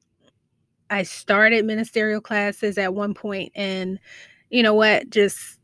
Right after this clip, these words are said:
that's just my background. Um, what I just really wanted this platform to be about, obviously, is just us sharing and us talking about this journey that we're on to, um,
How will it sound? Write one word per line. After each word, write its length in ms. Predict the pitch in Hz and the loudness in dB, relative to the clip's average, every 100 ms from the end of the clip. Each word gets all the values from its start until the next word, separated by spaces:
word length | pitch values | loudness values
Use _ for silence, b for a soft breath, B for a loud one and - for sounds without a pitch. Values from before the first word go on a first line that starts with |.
| _ | _
that's 260 | 247 254 - | 0 0 -2
just 180 | 233 | -4
my 140 | 220 196 | -2 2
background. 800 | 208 208 208 202 202 190 196 - | 2 2 0 0 0 0 -6 -8
Um, 400 | 196 180 180 196 - _ - - - | -6 -4 -6 -10 -16 _ -12 -12 -10
what 200 | - 233 | 0 2
I 120 | 233 233 | 4 2
just 380 | 233 226 - - | 0 -2 -6 -12
really 460 | 196 196 254 254 247 | -8 0 0 2 -2
wanted 400 | 220 214 208 151 | -2 -2 -2 -2
this 160 | 196 | -4
platform 480 | - 202 - 208 190 | -2 -4 -4 -6 -10
to 160 | - 180 | -8 -8
be 220 | 180 196 | -4 -4
about, 440 | 180 175 175 - - _ | 0 -2 -2 -8 -16 _
obviously, 680 | 202 196 185 - - - 214 B B B B | 0 0 -2 -6 -12 -12 -12 B B B B
is 200 | 220 226 | 0 2
just 240 | 240 240 - | 0 0 -4
us 340 | 214 - - | -4 -4 -8
sharing 640 | - - 214 190 165 - - | -4 0 0 0 -4 -8 -8
and 320 | 202 185 185 | -4 -2 -2
us 300 | - 196 - - | -2 -2 -2 -14
talking 480 | - 233 - 208 190 | -2 0 0 -2 -2
about 400 | 180 170 160 - | 0 0 -2 -8
this 280 | 190 196 170 170 | -2 0 0 -2
journey 460 | 202 214 208 185 | 2 2 2 0
that 220 | 175 180 | 0 -2
we're 200 | 180 190 | 0 -2
on 540 | - 196 180 170 165 175 B B B _ | 0 -2 0 -2 -4 -10 B B B _
to, 260 | - 220 190 | 0 2 4
um, 420 | - 185 - 208 | 2 0 -4 -10